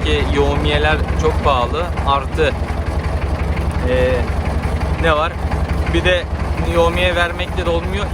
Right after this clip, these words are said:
İşçi bulamıyoruz. İşçi sıkıntısı var. Bu yüzden makineyi alacağız ve bol bol video gelecek.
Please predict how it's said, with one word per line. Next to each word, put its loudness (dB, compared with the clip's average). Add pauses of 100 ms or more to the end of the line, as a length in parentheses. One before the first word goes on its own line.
İşçi -2
bulamıyoruz. 0
İşçi -2
sıkıntısı -2 (360)
var. 2 (680)
Bu -2
yüzden 0 (440)
makineyi 0 (220)
alacağız 0 (680)
ve 0 (2250)
bol 2
bol 0
video 0
gelecek. 0